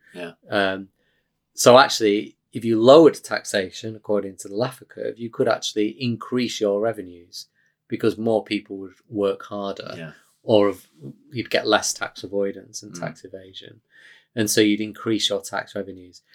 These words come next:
Speaker 2: There's actually very little obje-, <laughs> ev-, objective evidence to
Speaker 1: Yeah,
Speaker 2: support
Speaker 1: it's
Speaker 2: it in
Speaker 1: quite
Speaker 2: quite
Speaker 1: close.
Speaker 2: the terms La-, Laffer formulated. But apparently, uh, Ibn Khaldun talked about this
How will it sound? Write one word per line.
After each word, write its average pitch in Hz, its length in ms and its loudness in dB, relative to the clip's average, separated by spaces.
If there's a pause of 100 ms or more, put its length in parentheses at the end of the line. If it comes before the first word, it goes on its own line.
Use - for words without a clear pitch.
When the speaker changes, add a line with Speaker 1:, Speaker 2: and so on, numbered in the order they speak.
(140)
Speaker 2:
There's 120 160 0
actually 117 380 2
very 110 300 2
little 98 480 -8 (1000)
obje-, - 540 -2
<laughs> - 60 -12
ev-, - 340 0
objective 110 500 -4
evidence 98 480 -6
to - 80 -18
Speaker 1:
Yeah, - 40 -10
Speaker 2:
support 101 440 -4
Speaker 1:
it's 80 120 -8
Speaker 2:
it - 60 -18
in 107 60 -16
Speaker 1:
quite 76 220 -12
Speaker 2:
quite 110 280 2
Speaker 1:
close. - 160 -12 (380)
Speaker 2:
the 110 80 -14
terms 101 460 -2
La-, 110 200 -4
Laffer 107 320 -10
formulated. 101 680 -10 (760)
But 113 280 8 (360)
apparently, 131 1120 2
uh, 110 340 0
Ibn 120 300 -2
Khaldun 110 500 -2
talked - 280 -2
about 104 280 -12
this 117 420 -10